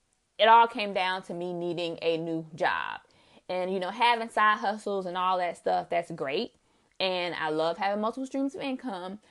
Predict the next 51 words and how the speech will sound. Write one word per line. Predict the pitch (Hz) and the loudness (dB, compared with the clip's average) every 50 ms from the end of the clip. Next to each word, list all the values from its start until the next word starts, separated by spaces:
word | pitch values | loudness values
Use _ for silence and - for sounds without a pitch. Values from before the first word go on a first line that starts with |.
| - _ - | -20 _ -6
However, | - 185 - - - 190 202 202 180 180 185 185 - - | -4 -4 -2 0 2 2 2 2 2 0 0 0 0 2
I | 170 180 | 0 0
just | 185 175 - | 0 -2 -4
wanted | 175 175 180 180 170 147 160 | -6 -6 -4 -4 -4 -6 -6
my | 156 151 | -6 -6
main | 156 160 165 165 165 160 160 160 160 160 165 180 - _ _ _ _ | -6 -4 -4 -4 -2 -2 -4 -4 -6 -6 -8 -10 -14 _ _ _ _
source | - - 190 175 165 165 175 | -4 2 2 2 2 2 -2
of | - - | -6 -6
income | 160 151 156 - - 160 160 165 160 160 - _ _ _ _ - | -6 -8 -8 -8 -10 -10 -8 -8 -10 -12 -14 _ _ _ _ -8
to | - - 294 202 | -2 0 0 0
increase. | 214 214 208 - - 226 165 160 190 214 - - - _ _ _ _ _ _ _ _ _ - | 0 -2 -4 -2 -2 -2 -2 -2 -4 -8 -12 -18 -20 _ _ _ _ _ _ _ _ _ -2
Um, | 185 180 175 170 165 156 151 147 147 151 160 185 208 - _ _ _ _ _ _ _ _ _ - - | 0 0 2 2 0 -2 -4 -4 -6 -8 -10 -10 -12 -14 _ _ _ _ _ _ _ _ _ -10 -4
and | - 220 220 220 220 - | -2 -2 -2 -2 -4 -4
I | 220 233 | -2 -2
was | 240 247 | 0 0
able | 233 247 233 | 0 0 0
to | 254 | 0
do | 214 262 302 | -2 -2 -2
that. | 269 196 - - - - - | -2 -4 -6 -8 -12 -10 -6
So | - 175 170 180 | -2 0 0 0
I | - 165 175 | 0 0 0
love | 165 165 160 165 190 | 2 2 0 0 0
the | 214 | 0
job | 208 254 247 254 254 | 2 4 4 4 4
that | 262 269 | 2 0
I'm | 277 277 | -2 -2
in | - - 330 440 554 587 | -4 -4 -2 -2 -2 0
now. | 330 220 190 185 180 185 214 302 453 - - _ _ _ _ _ _ _ _ _ _ _ _ _ _ _ - | 0 0 0 0 0 0 -2 -2 -2 -4 -8 _ _ _ _ _ _ _ _ _ _ _ _ _ _ _ 2
And | 262 269 294 | 2 4 4
I'm | 311 320 | 2 0
happy | 320 320 302 330 320 320 | 0 0 0 0 2 2
about | 320 330 359 392 - | 2 2 2 0 2
that. | - 233 247 - - - | 2 2 2 2 0 0
So | - 240 | 2 4
I | 220 208 208 | 6 6 4
did | 190 208 233 220 196 190 | 4 4 2 2 4 2
that | 214 220 233 247 247 - 240 - - - _ _ _ _ _ _ _ _ | 2 2 2 2 0 -2 -4 -10 -18 -20 _ _ _ _ _ _ _ _
throughout, | - 269 247 240 208 208 208 - | -2 0 2 4 4 2 2 2
that | 202 190 202 | 0 0 2
happened | 233 208 202 - 196 196 | 2 0 -2 -2 -4 -6
throughout | - 185 180 170 - | -4 -4 -4 -4 -4
the | 180 170 | -6 -6
year. | 165 170 156 156 151 160 180 202 | -4 -4 -4 -2 -2 -4 -4 -8
I | - 214 214 _ _ _ _ _ _ _ _ _ _ _ - - - - | -10 -14 -18 _ _ _ _ _ _ _ _ _ _ _ -20 -10 -4 -2
think, | 214 180 | 0 0
like, | 165 131 - | -2 -4 -8
the | - 170 | -8 -6
third | - 175 165 160 - - | -4 -2 -2 -2 -2 -4
quarter, | - - - - - | -6 -6 -6 -4 -6
I | - - | -6 -6
believe. | - - - - - - - - | -6 -4 -4 -4 -4 -6 -8 -12